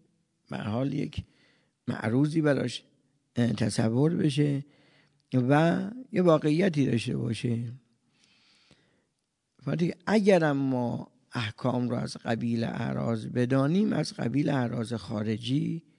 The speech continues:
نیستن که عروضشون در خارج باشه. اه،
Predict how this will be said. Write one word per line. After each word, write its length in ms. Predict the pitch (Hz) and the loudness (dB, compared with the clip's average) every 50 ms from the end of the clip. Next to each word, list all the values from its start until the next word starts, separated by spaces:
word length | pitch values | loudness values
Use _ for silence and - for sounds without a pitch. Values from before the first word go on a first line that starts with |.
| _ _ _ _ _ - | _ _ _ _ _ -2
نیستن 640 | 143 180 196 - - - - 131 120 110 110 110 | -2 0 0 -2 -4 -6 -4 -4 -2 -2 -4 -6
که 200 | - - - 113 - _ - | -8 -10 -10 -12 -10 _ -2
عروضشون 560 | 127 127 143 165 175 165 160 151 139 160 160 | 0 2 4 4 4 2 2 0 0 -2 -2
در 140 | 143 127 120 | -2 -2 -4
خارج 560 | 107 - - - 113 107 104 113 110 98 139 | -4 -10 -12 -8 -6 -6 -6 -6 -6 -8 -10
باشه. 340 | 180 - - - - - - _ _ _ _ _ _ _ _ _ _ _ _ _ _ _ _ _ _ _ _ _ _ _ - - _ _ _ _ _ - - - - _ _ _ _ _ _ _ _ _ _ _ _ _ _ _ - | -12 -16 -18 -18 -20 -20 -20 _ _ _ _ _ _ _ _ _ _ _ _ _ _ _ _ _ _ _ _ _ _ _ -20 -20 _ _ _ _ _ -20 -20 -20 -20 _ _ _ _ _ _ _ _ _ _ _ _ _ _ _ 0
اه، 480 | 123 131 131 127 127 123 117 123 123 | 2 4 4 4 2 2 0 -2 -4